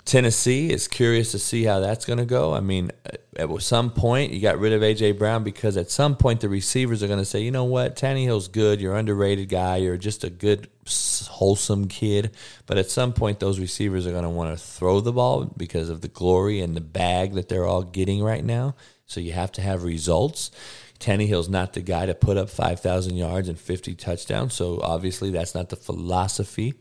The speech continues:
of Vrabel. They're gonna run the football.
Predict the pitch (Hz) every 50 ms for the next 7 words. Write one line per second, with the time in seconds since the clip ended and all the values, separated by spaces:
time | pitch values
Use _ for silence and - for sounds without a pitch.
0 | _ _ - - - - - - - - - - - 69 85 85 80 85 92 98
1 | 101 101 107 117 - 202 - - - _ _ - 107 101 101 101 98 90 87 80
2 | 85 95 113 110 110 117 110 92 87 - - - 123 120 - - - 62 - 160
3 | 175 190